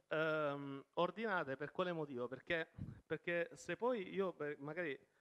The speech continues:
trasferisco dieci milioni di, eh, dollari a lui, no? E lui qui davanti magari ne vuole spendere mezzo perché si vuole comprare magari una macchina, allora dice,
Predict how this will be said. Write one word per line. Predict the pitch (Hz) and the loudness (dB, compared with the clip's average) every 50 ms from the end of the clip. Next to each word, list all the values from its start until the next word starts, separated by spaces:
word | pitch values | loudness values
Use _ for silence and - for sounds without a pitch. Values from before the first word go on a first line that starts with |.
| _ - | _ -2
trasferisco | - 147 143 - - 139 143 147 139 - - 139 131 131 131 - - | 0 0 0 0 -2 -4 -4 -4 -6 -6 -4 -2 -2 -2 -2 -6 -10
dieci | - - - - - - 156 165 - - | -10 -10 -10 -10 -8 -4 -4 -4 -4 -4
milioni | 160 156 143 147 156 160 160 151 147 143 139 135 - _ _ _ _ _ | -6 -6 -4 -2 -2 -2 -2 -2 -2 -4 -6 -6 -10 _ _ _ _ _
di, | - - - 135 131 127 131 127 123 123 127 123 120 123 - - - - - - - - _ _ _ _ _ _ _ - | -20 -12 -10 -8 -6 -6 -6 -6 -6 -6 -6 -6 -6 -6 -4 -4 -4 -6 -8 -14 -20 -20 _ _ _ _ _ _ _ -12
eh, | - 117 120 120 113 117 | -8 -6 -4 -4 -4 -4
dollari | 120 147 156 165 147 143 139 131 131 127 127 - _ _ _ - | -2 -2 -2 0 0 -2 -4 -4 -4 -6 -8 -8 _ _ _ -4
a | 117 127 | -4 -2
lui, | 135 131 127 113 107 110 107 | -2 -4 -6 -6 -6 -6 -6
no? | 113 127 139 151 147 _ _ _ _ _ _ _ | -6 -4 -6 -6 -8 _ _ _ _ _ _ _
E | - 139 151 | -4 -4 -4
lui | 165 175 202 208 190 180 | -2 -2 -2 -2 -2 -2
qui | - 175 | -2 -2
davanti | 160 156 156 180 196 202 190 - - 165 147 | 0 2 2 2 2 0 -2 -2 -4 -4 -2
magari | 160 151 156 175 175 165 | -2 -2 0 0 0 0
ne | 151 151 | 0 -2
vuole | 160 160 160 156 | 0 0 -2 -2
spendere | - - - 185 180 175 165 160 156 | -2 0 0 0 0 0 0 -2 0
mezzo | 151 170 175 180 170 160 147 151 | 0 0 -2 -2 -2 -2 -4 -4
perché | 147 143 139 - 151 135 | -4 -4 -6 -6 -6 -6
si | 147 | -4
vuole | 160 151 151 151 | -4 -4 -4 -2
comprare | 147 151 147 151 - 165 160 156 151 143 131 139 135 - - - _ _ _ _ | -2 -4 -4 -4 -2 -2 0 0 0 0 -2 -2 -4 -8 -18 -20 _ _ _ _
magari | - 139 147 156 147 135 135 117 - - - - - - | -6 -2 -2 0 0 0 -2 -4 -6 -10 -12 -12 -10 -6
una | - 151 156 147 | -4 -4 -2 -2
macchina, | 147 143 131 113 - - - 127 135 147 175 - _ _ _ _ _ _ - - | -2 -2 -4 -6 -8 -10 -8 -6 -6 -6 -6 -10 _ _ _ _ _ _ -10 -2
allora | - - 226 240 208 | 0 2 4 4 4
dice, | 160 156 151 147 - 165 147 147 151 | 2 2 -2 -2 0 0 0 0 -2